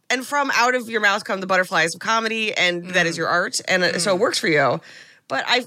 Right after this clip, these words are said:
Speaker 1: in my mind, the things that scare you are the terrifiers, where I'm telling you something and you're going, "No, please don't tell me
Speaker 2: No,
Speaker 1: the thing that you're
Speaker 2: stop.
Speaker 1: saying to me."
Speaker 2: <laughs>
Speaker 1: Yes. So,
Speaker 2: But I will say the ones that, like, also stick with me are, like,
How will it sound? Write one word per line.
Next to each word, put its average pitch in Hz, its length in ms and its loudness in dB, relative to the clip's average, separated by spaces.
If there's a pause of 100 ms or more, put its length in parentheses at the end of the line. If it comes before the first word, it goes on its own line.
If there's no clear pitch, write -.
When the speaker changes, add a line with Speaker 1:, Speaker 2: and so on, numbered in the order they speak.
(140)
Speaker 1:
in 254 160 0
my 285 160 2
mind, 254 320 2
the 226 40 0
things 240 280 -4
that 226 160 -2
scare 202 280 0
you 202 220 -4
are 190 220 2
the 185 100 -4
terrifiers, 165 880 0
where 180 120 2
I'm 180 120 0
telling 254 400 2
you 226 80 -4
something 202 460 0
and 180 80 0
you're 180 220 -2
going, 185 380 0
"No, 156 460 2 (320)
please 254 440 0
don't 220 220 0
tell 220 280 2
me 202 60 0
Speaker 2:
No, 185 40 0
Speaker 1:
the 185 80 -6
thing 185 360 2
that 170 100 2
you're 202 140 4
Speaker 2:
stop. 165 100 -2
Speaker 1:
saying 147 320 2
to - 100 -6
me." - 120 -2 (160)
Speaker 2:
<laughs> - 140 -20
Speaker 1:
Yes. - 300 0 (1120)
So, 247 380 2 (140)
Speaker 2:
But 294 100 2
I 311 60 4
will 311 160 0
say 370 120 -2
the 311 120 2
ones 233 340 0
that, 277 180 0
like, 208 220 2
also 160 380 2
stick 156 300 0
with 156 180 -4
me 147 200 2
are, 151 220 2
like, 143 360 0